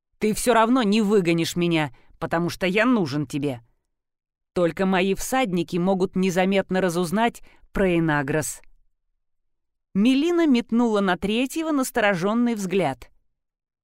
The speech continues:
«Лабиринт пришел в движение», неожиданно рассеянно пробормотал Катон, будто разом растеряв все веселье. «Цитадель пробудилась.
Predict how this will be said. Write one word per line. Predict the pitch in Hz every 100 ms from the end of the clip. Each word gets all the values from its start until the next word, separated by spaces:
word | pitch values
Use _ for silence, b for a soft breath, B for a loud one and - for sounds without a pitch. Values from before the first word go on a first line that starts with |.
| _ _ _ _
«Лабиринт | 156 156 147 156 160 180 175
пришел | - 175 - 190 190
в | 175
движение», | 196 202 247 202 135 127 117 _ _ _ -
неожиданно | 165 160 143 165 160 165 160
рассеянно | 160 - 208 214 233 254
пробормотал | 240 196 190 190 208 214 208
Катон, | 247 - 214 151 123 b b
будто | 175 185 185 - 190
разом | 185 180 190 247
растеряв | 190 185 - 180 190 -
все | - 196
веселье. | 185 208 - 143 135 123 - _ _ _ _ _ _ _ _ _
«Цитадель | - - 180 - 220 277 247
пробудилась. | 185 - 175 202 185 208 147 -